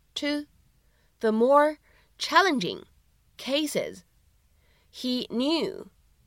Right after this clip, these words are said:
it was to his advantage to raise the first objection.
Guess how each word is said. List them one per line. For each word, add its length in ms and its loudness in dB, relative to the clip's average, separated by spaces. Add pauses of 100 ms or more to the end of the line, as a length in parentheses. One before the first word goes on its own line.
(260)
it 260 2 (600)
was 460 0 (720)
to 400 -4 (580)
his 320 8 (380)
advantage 640 0 (760)
to 200 0
raise 480 2 (600)
the 120 -4
first 520 6 (640)
objection. 680 0